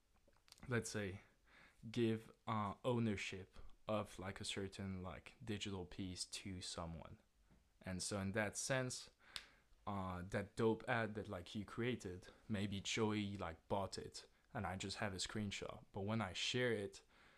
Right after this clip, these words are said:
like, for me, it's just a screenshot. But when Joey shares it and you can, like, look at all the details, that thing has value. If Joey chooses to, like, sell that N F T, so, like, it's basically, like, digital image, just, like,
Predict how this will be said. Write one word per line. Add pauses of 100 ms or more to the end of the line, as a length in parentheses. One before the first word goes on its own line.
(300)
like, (240)
for
me,
it's
just
a
screenshot.
But
when
Joey
shares
it
and
you
can,
like,
look
at
all
the
details, (400)
that
thing
has
value. (500)
If
Joey
chooses
to,
like,
sell (540)
that
N
F
T, (160)
so, (180)
like,
it's
basically,
like,
digital
image,
just,
like,